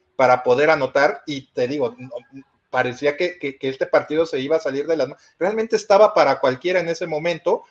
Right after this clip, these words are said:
aunque el momento anímico estaba del lado de los Chiefs, pero estos cuates no se vencían. Y ya después viene, pues, también la captura de Chris Jones, la segunda que tiene en el partido. Me parece que con esto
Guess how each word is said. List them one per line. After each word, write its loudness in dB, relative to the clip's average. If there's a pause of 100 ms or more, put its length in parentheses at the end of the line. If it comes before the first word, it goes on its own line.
(140)
aunque -4
el -2
momento -6
anímico -6
estaba 2
del 0
lado 2
de -2
los -4
Chiefs, -10
pero 0
estos -10
cuates -4 (260)
no -2
se 0
vencían. 0 (380)
Y -6
ya 8
después 2
viene, -4 (140)
pues, -12
también -2
la 0
captura 2 (120)
de -4
Chris -2
Jones, 0
la -2
segunda -2 (360)
que 0
tiene 0
en -4
el -4
partido. 0
Me -10
parece -4
que -20
con -10
esto -4